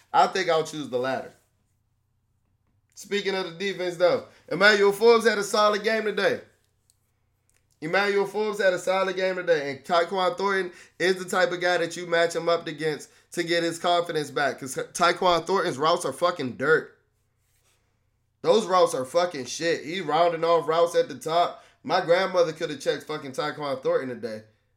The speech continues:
Or any fucking week if he running with routes like that. Patriots fan, is Tyquan Thornton literally, like, is he the worst route runner in the N F L? And I'm glad that Emmanuel Forbes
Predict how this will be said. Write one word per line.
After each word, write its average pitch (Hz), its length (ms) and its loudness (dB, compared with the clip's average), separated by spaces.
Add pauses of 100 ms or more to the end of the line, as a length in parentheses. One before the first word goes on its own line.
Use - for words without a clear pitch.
(220)
Or 175 200 4
any 185 200 2
fucking 151 380 -2
week 143 160 -8
if 135 120 -10
he 165 80 -10
running 147 320 -6
with 123 180 -10
routes 139 280 -2
like 123 200 -6
that. 147 280 -8
Patriots 190 400 -4
fan, 156 280 0 (880)
is 147 200 -8
Tyquan 202 560 -2
Thornton 196 500 -4
literally, 185 320 -2
like, 147 280 -4
is 135 220 -10
he 202 120 -8
the 214 100 -2
worst 170 300 2
route 151 240 -2
runner 180 180 -2
in 175 80 -6
the 165 200 0
N 180 100 -2
F 160 120 -2
L? 180 300 -4 (1500)
And 170 120 -2
I'm 175 140 0
glad 196 220 -2
that 190 120 -2
Emmanuel 190 460 -2
Forbes 196 320 -6